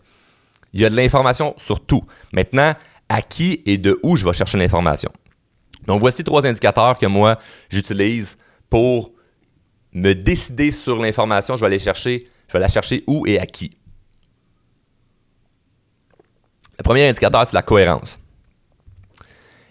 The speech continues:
Est-ce que la personne qui me donne l'information semble cohérente ? La cohérence,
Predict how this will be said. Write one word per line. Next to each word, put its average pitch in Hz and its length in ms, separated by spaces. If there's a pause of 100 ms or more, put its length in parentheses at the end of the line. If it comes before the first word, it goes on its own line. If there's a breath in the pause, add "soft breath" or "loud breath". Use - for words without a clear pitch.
(120)
Est-ce - 360
que 139 100
la 139 220
personne 110 580
qui - 160
me 90 140
donne 104 280
l'information 104 720 (140)
semble 113 560 (460 soft breath)
cohérente ? 95 460 (1160 soft breath)
La - 60
cohérence, 143 640